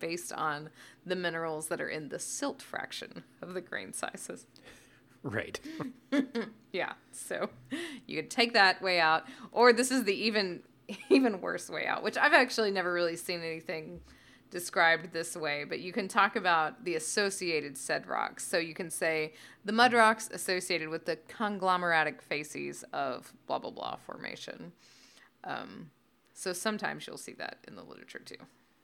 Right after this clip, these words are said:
Speaker 2: Right.
Speaker 1: Yeah. But if you wanna talk about process, right? That's naming them and sort of where they come from.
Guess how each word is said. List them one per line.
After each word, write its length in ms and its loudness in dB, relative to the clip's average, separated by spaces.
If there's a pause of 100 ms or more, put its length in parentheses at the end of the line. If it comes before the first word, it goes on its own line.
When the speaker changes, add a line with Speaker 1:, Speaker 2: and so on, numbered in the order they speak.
(720)
Speaker 2:
Right. 280 -8 (580)
Speaker 1:
Yeah. 80 -8 (1800)
But 100 -6
if 100 -12
you 80 0
wanna 160 0
talk 260 0
about 400 -4
process, 840 -4
right? 320 0 (220)
That's 400 -6 (440)
naming 520 -2
them 380 -2
and 200 -8 (460)
sort 280 4
of 120 0
where 160 2
they 140 -2
come 320 -10
from. 420 -8